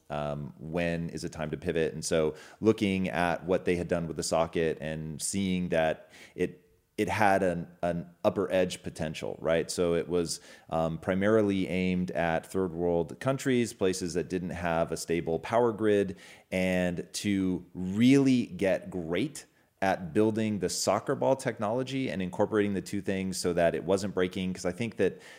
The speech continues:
there were some struggles with that, like, to make a great soccer ball and make a great energy storage, uh, generation and storage device, like, they couldn't really do both.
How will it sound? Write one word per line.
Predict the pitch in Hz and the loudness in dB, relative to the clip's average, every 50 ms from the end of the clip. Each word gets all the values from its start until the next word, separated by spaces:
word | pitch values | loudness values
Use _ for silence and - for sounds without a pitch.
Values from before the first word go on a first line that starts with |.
| - _ - | -6 _ 2
there | 101 98 | 2 4
were | 95 98 | 4 2
some | - - 98 | 0 -2 -4
struggles | 90 - - 95 92 90 98 90 90 | -4 -2 0 0 2 2 0 -2 -2
with | 92 82 | -2 0
that, | 85 85 92 104 92 - | 4 4 4 4 4 2
like, | 80 85 - - - - | 0 -4 -4 -6 -12 -8
to | - 98 | -6 -2
make | 92 92 98 92 - | 0 0 0 0 -2
a | 87 | -6
great | - - 87 95 98 104 - | -6 -2 0 2 2 2 0
soccer | - - 92 95 - - | 0 0 0 0 0 -2
ball | 95 101 101 98 - - - | -2 2 2 2 2 0 -2
and | 95 98 104 113 104 | -2 0 0 0 -2
make | 98 104 101 - | -2 -2 -2 -2
a | 104 | -4
great | 87 82 87 92 92 95 92 - | -6 -2 0 2 2 2 2 -2
energy | 90 92 98 95 90 98 95 | -2 -4 -4 -4 -4 -6 -8
storage, | - - - 92 95 98 101 98 - - - | -6 -4 -2 0 0 0 0 -2 -6 -8 -4
uh, | - 85 85 80 73 | -2 0 0 0 -2
generation | 69 85 - - 101 95 101 98 92 - 95 78 | -4 -4 -2 -2 -2 0 0 0 0 -2 -4 -6
and | 67 85 85 | -6 -6 -6
storage | - - 87 92 104 101 - | -4 -2 -2 -2 -2 -2 -4
device, | - 113 127 135 151 165 160 - | -4 0 0 0 0 0 0 0
like, | 104 90 87 - - - - - - _ _ _ _ _ _ - | 0 0 0 -2 -6 -20 -20 -20 -20 _ _ _ _ _ _ -4
they | - 101 | -4 -2
couldn't | - - 156 147 127 | 0 0 0 2 2
really | 123 127 120 113 | 2 2 2 2
do | 98 76 98 101 101 | 0 0 -2 -2 -2
both. | 95 - 87 73 58 - - - | 0 0 0 0 -2 -4 -8 -14